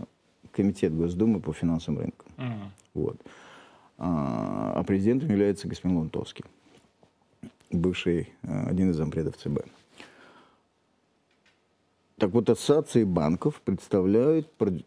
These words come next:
Speaker 1: по идее, представляют, продвигают и защищают интересы банков. То же самое в коллекторском бизнесе. Да? Ассоциация коллекторских агентств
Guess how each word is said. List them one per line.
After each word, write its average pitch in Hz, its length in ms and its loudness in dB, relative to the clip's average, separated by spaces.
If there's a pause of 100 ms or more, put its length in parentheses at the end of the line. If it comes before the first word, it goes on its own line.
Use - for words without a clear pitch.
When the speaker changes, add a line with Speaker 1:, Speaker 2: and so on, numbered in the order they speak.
Speaker 1:
по 113 180 4
идее, 95 280 2
представляют, 120 580 2
продвигают 101 440 2
и 101 60 0
защищают 117 360 0
интересы 87 420 -2
банков. - 360 -6 (800)
То 113 120 2
же 117 80 4
самое 113 340 2
в - 80 -18
коллекторском - 600 -2
бизнесе. - 340 -4
Да? 98 300 -2
Ассоциация 95 420 -2
коллекторских 104 580 -2
агентств 117 400 0